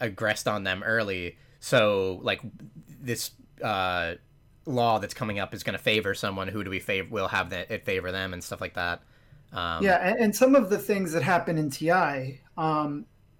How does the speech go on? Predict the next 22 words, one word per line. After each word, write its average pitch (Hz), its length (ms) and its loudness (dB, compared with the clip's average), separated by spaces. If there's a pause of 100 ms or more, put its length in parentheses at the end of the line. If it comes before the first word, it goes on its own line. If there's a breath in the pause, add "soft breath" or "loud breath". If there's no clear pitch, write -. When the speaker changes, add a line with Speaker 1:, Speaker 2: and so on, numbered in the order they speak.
(120)
Speaker 2:
only 214 380 8
work 170 460 4
because 151 380 -2
of 160 120 2
how 147 240 0
long 143 320 0
the 139 80 -2
game 139 320 0
is, 117 280 -6
right? 139 400 -2
Speaker 1:
Yeah. 92 220 0 (460)
Speaker 2:
So 147 580 4 (140)
Speaker 1:
You 127 80 0
can 147 100 6
have 131 140 8
Speaker 2:
it's - 80 2
Speaker 1:
someone 113 300 4
lose 104 340 2
and 92 160 -6
kinda 98 180 0
come 95 240 -4
back 87 400 0